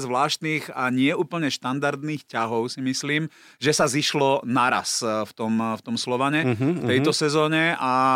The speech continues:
Speaker 1: tak som veľmi zvedavý, ako sa s nimi Belasi vysporiadajú, alebo s tým všetkým vysporiadajú v tej budúcej sezóne, lebo to, že to Jano Pardavý ustál, a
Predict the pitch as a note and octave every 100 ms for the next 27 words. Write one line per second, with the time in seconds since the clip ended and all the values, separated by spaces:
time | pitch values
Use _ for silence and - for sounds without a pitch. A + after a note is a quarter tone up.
0 | C3 C3 B2 - C3+ - - C#3 C#3 D#3+
1 | D#3+ C3 C#3 D#3 C3 A#2+ - A#2 B2 -
2 | B2 A#2+ A#2+ A#2 A#2 A#2 - A#2 A#2 -
3 | - B2 A#2+ A#2 A#2 A2+ A2 - A#2+ A#2
4 | B2+ - B2+ A2 A#2+ - A#2+ A#2 A#2 A2+
5 | A2+ - - _ _ A#2+ A2 A2+ A#2+ C3
6 | B2+ A#2+ A2 B2 A#2 B2 A#2+ B2 B2+ A2
7 | A2+ A2+ A2 - C#3+ D#3+ F3 D3 C#3+ -
8 | B2 A#2+ A#2 A2+ - A2 B2 G#2 A2+ A2+
9 | A#2+ A2 G2+ G2+ A#2 A2+ - C3+ C#3 D3+
10 | D3+ A#2